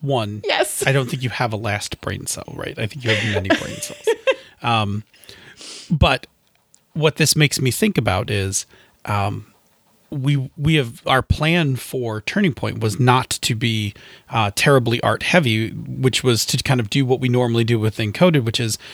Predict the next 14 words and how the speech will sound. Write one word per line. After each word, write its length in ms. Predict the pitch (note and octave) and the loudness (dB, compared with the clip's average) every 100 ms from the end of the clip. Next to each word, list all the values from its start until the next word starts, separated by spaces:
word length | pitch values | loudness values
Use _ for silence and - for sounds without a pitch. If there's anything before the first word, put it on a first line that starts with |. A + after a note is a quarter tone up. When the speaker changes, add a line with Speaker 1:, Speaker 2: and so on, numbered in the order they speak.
| - | -4
Speaker 1:
single 340 | - D3+ B2+ | 2 4 4
page, 560 | - - A#2 A2 G2+ - - | 2 4 4 2 2 -2 0
um, 480 | A#2 G#2 G2 F#2 A2+ _ _ | 2 2 -2 -8 -14 _ _
single 300 | - - D#3 | -2 4 6
page, 460 | C#3 C#3 A#2+ G#2+ - | 6 4 2 2 -4
uh, 280 | - A2+ G#2 - | -2 -2 -2 2
images. 440 | F3+ D#3+ A#2 G#2 - - - - - - _ - E3+ | 2 2 0 -6 -10 -20 -20 -20 -20 -20 _ -20 -20
My 320 | D#3+ D#3 C3+ B2+ | -6 2 4 4
feeling 500 | - G3 B3+ B2 A#2 | 2 2 2 2 -2
is 320 | G#2+ G#2+ - | -2 -4 -4
we 160 | B2 | -4
should 320 | A2+ - C3 - | -2 0 0 -2
probably, 800 | - A2 A2+ A2 A2 G#2 A2 - | -2 0 0 0 0 -2 -4 0
um, 480 | A2 G2+ F#2+ G2+ | 0 0 -2 -8